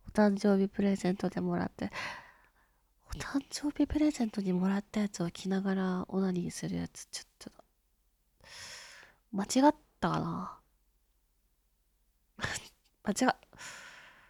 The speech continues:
<laughs> ま、すごい着心地がいいんですよ、やっぱりジェラピケって。<laughs> すごいなんか、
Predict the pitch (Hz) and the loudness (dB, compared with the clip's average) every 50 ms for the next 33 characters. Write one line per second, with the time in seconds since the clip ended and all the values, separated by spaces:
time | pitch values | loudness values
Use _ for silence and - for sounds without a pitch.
0 | _ _ _ _ _ _ _ _ - - - - 196 190 185 180 - - - _ | _ _ _ _ _ _ _ _ 0 2 4 4 2 2 0 -4 -8 -12 -16 _
1 | _ _ _ - - 196 - - - - _ - - - - 277 320 339 302 226 | _ _ _ 2 2 2 2 2 -6 -16 _ -10 2 6 10 12 12 12 12 12
2 | - 220 277 294 302 320 311 311 277 285 285 302 285 254 247 214 196 190 185 180 | 10 10 12 12 12 12 12 12 12 12 12 12 12 12 10 10 10 10 10 10
3 | - - 208 196 185 196 190 185 185 - - - 190 185 - - 190 190 - - | 10 12 12 12 10 8 6 6 6 4 6 6 4 4 4 2 2 2 2 0
4 | - - - - - - 277 294 254 220 254 262 - 294 277 - - 302 277 - | -6 -10 -10 -8 2 6 10 10 12 12 12 12 12 12 12 12 8 6 6 4
5 | - _ _ _ _ _ _ _ _ _ _ _ _ _ _ _ _ _ - - | -2 _ _ _ _ _ _ _ _ _ _ _ _ _ _ _ _ _ -20 -20
6 | _ - - - _ _ - - _ _ _ - - _ _ _ _ _ _ _ | _ -20 -20 -20 _ _ -20 -20 _ _ _ -20 -20 _ _ _ _ _ _ _
7 | _ _ _ _ _ _ _ _ - - - - - - - - - 247 254 240 | _ _ _ _ _ _ _ _ -4 -2 0 0 0 -2 4 8 10 12 12 12
8 | 220 214 214 220 220 - - | 12 10 6 4 2 0 0